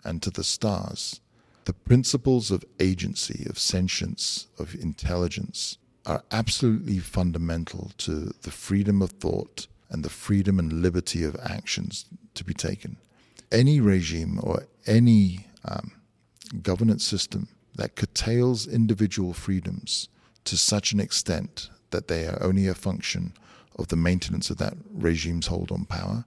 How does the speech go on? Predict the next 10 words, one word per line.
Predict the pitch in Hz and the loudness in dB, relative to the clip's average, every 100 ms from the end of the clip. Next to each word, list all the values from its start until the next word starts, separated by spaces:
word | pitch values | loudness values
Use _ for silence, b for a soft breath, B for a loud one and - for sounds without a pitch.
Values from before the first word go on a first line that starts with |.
| _ _ _ | _ _ _
is | 101 85 | 0 2
an | 85 | 2
anathema | 82 85 87 - 90 87 - - _ _ - - _ | 2 0 -4 -4 -4 -4 -6 -12 _ _ -20 -20 _
to | - 82 80 - 160 _ - 202 | 0 0 0 -2 -8 _ -20 -10
the | 90 | -8
human | 85 87 80 | -2 -2 -2
condition. | - 82 - - - _ _ _ _ _ | -6 -6 -6 -8 -12 _ _ _ _ _
Democracies | 95 104 - 123 120 101 | 2 4 2 0 2 4
aren't | 101 - | 4 4
perfect. | 110 110 139 151 - | 4 4 2 0 -8